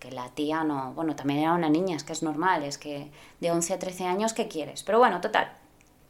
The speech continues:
Eh, se prepara y tal, y entonces deciden, eh,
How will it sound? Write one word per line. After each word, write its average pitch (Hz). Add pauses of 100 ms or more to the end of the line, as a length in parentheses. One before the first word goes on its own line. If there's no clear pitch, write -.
(680)
Eh, 196
se 202
prepara 226
y 254
tal, 320
y 311
entonces 220
deciden, 240 (520)
eh, 156